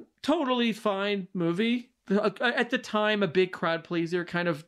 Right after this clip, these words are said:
forgotten about now. I feel people don't really, but at the time, that was, like, a thing that ev-, everybody,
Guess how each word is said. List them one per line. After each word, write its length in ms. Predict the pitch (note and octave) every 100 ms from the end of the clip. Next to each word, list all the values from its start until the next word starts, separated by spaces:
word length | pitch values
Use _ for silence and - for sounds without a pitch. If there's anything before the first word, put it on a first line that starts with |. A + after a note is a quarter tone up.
| D3+
forgotten 360 | - D#3 C#3+ C#3+
about 380 | C#3+ C#3 C#3 D3
now. 220 | C3+ C3
I 80 | C3
feel 200 | E3+ D3+
people 240 | D3 C#3+
don't 140 | C#3
really, 360 | C3+ C3+ C3 B2 _ _ _ _ _ _ -
but 80 | F3
at 80 |
the 80 | F#3
time, 440 | A#3 G3+ F#3+ F#3 E3
that 180 | E3
was, 200 | D#3+ D3+
like, 140 | D3+ C#3+
a 60 |
thing 300 | C#3+ D#3 C#3+
that 100 | C#3
ev-, 180 | C#3 C#3
everybody, 640 | D3+ C#3 C#3 C#3+ C3+ C3+